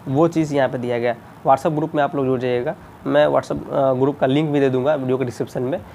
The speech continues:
और आईटीआई की हैं तो आप लोग कुछ भी चाहिए इलेक्ट्रीशियन trade से, तो आप एसएमएस करना, video के description में जाकर देख लेना क्या चीज़ आपको ज़रूरत है,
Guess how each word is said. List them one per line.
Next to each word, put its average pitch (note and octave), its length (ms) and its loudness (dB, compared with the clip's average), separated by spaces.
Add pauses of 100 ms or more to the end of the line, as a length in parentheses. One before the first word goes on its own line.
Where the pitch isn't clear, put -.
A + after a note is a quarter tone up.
(260)
और C3 120 6
आईटीआई C3 360 4
की C#3 140 -6
हैं C3+ 120 -2
तो C#3 80 -2
आप C3 140 -2
लोग C3+ 180 -4
कुछ C#3+ 260 -4
भी F3 220 -2 (260)
चाहिए C3 280 2
इलेक्ट्रीशियन C#3+ 600 -2
trade B2+ 160 0
से, D3 100 -8
तो D3 100 -2
आप C#3+ 200 0
एसएमएस C#3+ 300 -2
करना, B2+ 260 -6
video C3+ 260 -2
के B2 60 -6
description B2+ 380 -4
में B2+ 120 -2
जाकर B2 300 0
देख B2 200 0
लेना C3+ 180 -2
क्या D#3+ 260 -2
चीज़ B2+ 200 -2
आपको F3+ 240 0
ज़रूरत C#3 460 2
है, F3 100 -2